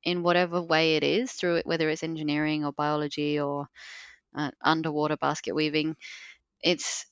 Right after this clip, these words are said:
it, it, then you might end up following into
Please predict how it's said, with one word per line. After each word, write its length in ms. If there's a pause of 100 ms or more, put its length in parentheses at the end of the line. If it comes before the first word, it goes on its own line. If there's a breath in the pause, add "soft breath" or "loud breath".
(440)
it, 140 (240)
it, 140
then 200
you 120
might 240
end 240
up 220
following 640
into 760